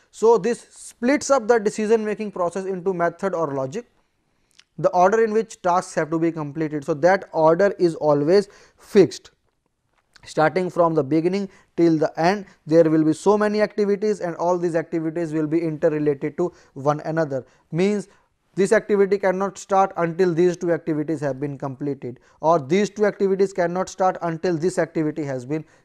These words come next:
completed. So, that kind of interdependence or interrelationship between the activities, or what we can call it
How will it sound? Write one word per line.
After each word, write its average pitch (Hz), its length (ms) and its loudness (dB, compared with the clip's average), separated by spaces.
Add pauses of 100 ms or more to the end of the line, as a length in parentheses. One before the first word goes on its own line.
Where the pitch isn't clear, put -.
completed. 156 560 -4
So, 185 120 -4
that 180 420 0
kind 196 260 -2
of 208 220 -4
interdependence 180 1040 -2
or 185 180 -4
interrelationship 175 1040 -2 (220)
between 175 420 0
the 165 80 0
activities, 170 640 -4
or 156 160 -6
what 170 240 -2
we 165 180 -4
can 165 220 -2
call 160 300 0
it 175 160 -4